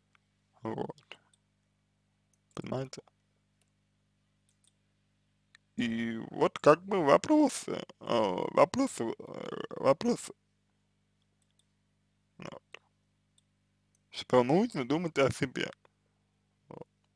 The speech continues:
Не о родителях, э, у которых, э, есть, э, свои трудности, свои проблемы,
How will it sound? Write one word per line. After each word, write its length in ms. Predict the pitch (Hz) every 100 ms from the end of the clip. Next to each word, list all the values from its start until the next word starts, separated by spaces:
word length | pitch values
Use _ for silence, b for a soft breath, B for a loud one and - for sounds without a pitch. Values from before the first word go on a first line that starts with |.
| _ _ _ _ _ _ _ _ _ _ _ _ _ _ _ _ -
Не 160 | 160
о 140 | 214 180
родителях, 720 | 135 123 156 - 123 113 -
э, 240 | 117 120 120
у 260 | 123 120
которых, 500 | 127 127 127 123 -
э, 480 | 123 123 113 98 117
есть, 240 | 117 - 50
э, 160 | 50 - - - _ _ -
свои 260 | 120 123 127
трудности, 640 | 127 131 123 113 - 110 -
свои 220 | 117 120
проблемы, 520 | - - 120 120 110